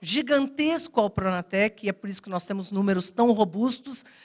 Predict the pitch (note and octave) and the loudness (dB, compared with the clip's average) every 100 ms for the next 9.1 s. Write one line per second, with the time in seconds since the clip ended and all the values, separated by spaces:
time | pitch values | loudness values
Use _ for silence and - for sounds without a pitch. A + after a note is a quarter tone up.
0 | - - C#4+ A3 G#3 F3+ F#3+ G3+ G#3+ A3+ | -20 -6 -4 2 4 4 2 2 4 4
1 | - B3+ B3+ B3 G#3+ G#3 G#3 F#3 G3+ G3+ | 0 -2 -2 -2 -2 -4 -2 2 2 4
2 | A3 A3+ G3+ G3 - - G#3+ G#3+ G3 G3 | 2 2 0 0 0 0 2 2 -2 -2
3 | F#3+ G3 G#3 A#3 A3 F#3 - F#3 F#3 A3+ | -2 0 2 2 0 -2 -2 -4 0 0
4 | G#3+ - - F#3+ F3+ F#3 G#3 - A3 G3 | 0 -6 -8 -6 -2 0 0 -2 -4 -4
5 | - - G3+ - G3 F#3+ G3+ A#3 - - | -4 -8 -10 -4 0 2 2 -2 -8 -20
6 | - B3 - B3 A#3+ B3+ B3+ - B3+ C4 | -4 -2 2 2 2 0 -8 -8 -4 -2
7 | C4+ G#3+ A#3 A#3+ A3+ G#3 F#3 G3+ G#3+ A#3 | -2 -4 -2 0 2 2 4 4 2 -2
8 | - - - G#3 G#3 - A3+ G3+ F3 G3 | -12 -20 0 4 4 2 -2 -2 -2 -2